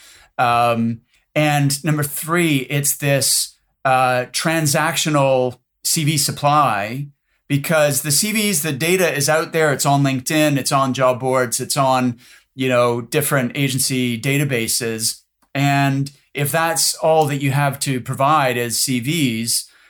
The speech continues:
then the client is going to get that in the most,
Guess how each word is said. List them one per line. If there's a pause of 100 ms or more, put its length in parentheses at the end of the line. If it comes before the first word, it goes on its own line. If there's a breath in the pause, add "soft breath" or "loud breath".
(140)
then
the
client
is
going
to (140)
get
that (200)
in
the
most,